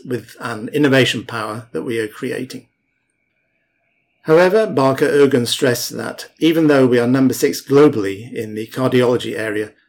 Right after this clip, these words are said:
cardiovascular is not an area for research for us, and commercial partnerships will continue to be the model, where we are also very open to new modalities.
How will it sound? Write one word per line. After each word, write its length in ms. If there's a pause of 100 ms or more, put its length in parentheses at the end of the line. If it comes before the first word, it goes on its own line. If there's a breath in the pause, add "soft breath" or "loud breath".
(200)
cardiovascular 920
is 160
not 240
an 120
area 420
for 160
research 480
for 160
us, 240 (400)
and 280
commercial 440
partnerships 680
will 140
continue 560
to 80
be 140
the 100
model, 380 (120)
where 320
we 140
are 240
also 460
very 240
open 440
to 360
new 300
modalities. 680